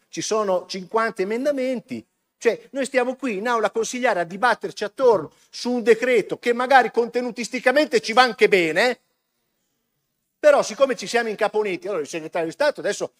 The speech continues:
è una questione di principio. E quindi stiamo qui a buttare via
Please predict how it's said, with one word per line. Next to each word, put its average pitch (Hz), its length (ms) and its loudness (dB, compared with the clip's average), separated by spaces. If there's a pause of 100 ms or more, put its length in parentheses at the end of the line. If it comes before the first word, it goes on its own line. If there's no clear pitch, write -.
è 147 60 -8
una 165 120 -2
questione 185 300 -4
di 180 100 -4
principio. 180 680 -10 (1400)
E 214 100 -2
quindi 233 280 -4
stiamo 254 260 2
qui 269 220 0
a 185 60 4
buttare 240 520 0
via 247 360 0